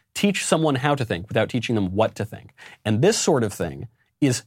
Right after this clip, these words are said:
absolute poison to liberal education.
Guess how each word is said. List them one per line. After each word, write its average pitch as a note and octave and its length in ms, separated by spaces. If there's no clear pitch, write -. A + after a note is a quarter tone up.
absolute F#3 760
poison F3+ 640
to C#3+ 120
liberal B2+ 360
education. E3+ 720